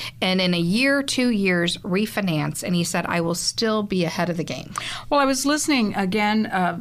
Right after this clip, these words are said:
Speaker 2: on a podcast the other day about some of the top lenders. They had a symposium, and, and they really feel that we're not gonna see rates much below seven percent for at least the next four to five years.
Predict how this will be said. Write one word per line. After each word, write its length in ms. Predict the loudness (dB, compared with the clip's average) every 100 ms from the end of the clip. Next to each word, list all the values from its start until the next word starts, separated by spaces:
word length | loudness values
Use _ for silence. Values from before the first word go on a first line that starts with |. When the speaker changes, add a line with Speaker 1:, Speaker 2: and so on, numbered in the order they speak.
| -2
Speaker 2:
on 160 | -2 0
a 40 |
podcast 580 | 0 0 2 0 0 0
the 100 | 0
other 140 | 2
day 140 | 2 0
about 220 | 0 -2
some 200 | 0 2
of 80 | 0
the 80 |
top 420 | -2 0 0 0 0
lenders. 760 | 0 2 2 2 0 0 -2
They 180 | -2 -2
had 180 | 0 -2
a 40 |
symposium, 760 | -2 -4 -2 -2 0 0 -2 -2 -6 -8 -4
and, 300 | 0 2 0 0
and 240 | 0 2
they 280 | 2 2 2
really 580 | 2 2 4 4 2 0
feel 640 | -2 0 2 4 2 0 -4 -10 -8 -2
that 120 | 0
we're 140 | 0
not 220 | 0 -2
gonna 180 | 2 2
see 240 | 2 0 2
rates 480 | 2 0 0 0
much 400 | 2 2 0 -4
below 340 | -2 0 2 0
seven 520 | -2 0 0 2 0
percent 880 | -2 -4 -2 0 -2 0 0 -2 -6 -10 -16
for 180 | -2 -2
at 80 | 0
least 400 | 0 0 0 -2
the 100 | 0
next 320 | 0 -2 -4
four 220 | -2 -2 -2
to 100 | -2
five 400 | -2 0 0 -2
years. 440 | -2 -2 -4